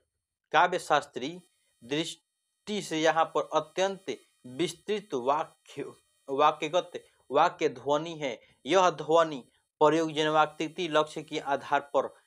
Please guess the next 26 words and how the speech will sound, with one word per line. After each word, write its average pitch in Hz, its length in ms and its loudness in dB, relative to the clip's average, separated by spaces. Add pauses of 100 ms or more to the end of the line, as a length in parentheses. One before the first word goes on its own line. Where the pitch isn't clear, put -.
(120)
लेकिन 151 440 -6 (260)
खड़ी 160 280 2
होती 156 400 -2
है। 147 60 -2
इनमें 156 360 -6
से 139 280 -12 (260)
वाच्यांग 156 720 0
तक, 147 240 -4 (120)
वाच्यांग 151 680 0
तथा 143 300 -2 (560)
अर्थतः 156 500 0
त्यागी 147 600 -2
रह-, 135 260 -4 (200)
रहता 143 520 0
है 143 200 0
और 135 340 0
एक 185 360 0 (300)
दूसरे 160 380 -2
का 170 140 -4
अर्थ 151 360 0
निकलता 127 540 -2
है। 113 180 -4 (240)
इस 180 180 -6
पंक्ति 165 520 -4
में 147 200 -8
दूसरे 147 480 -6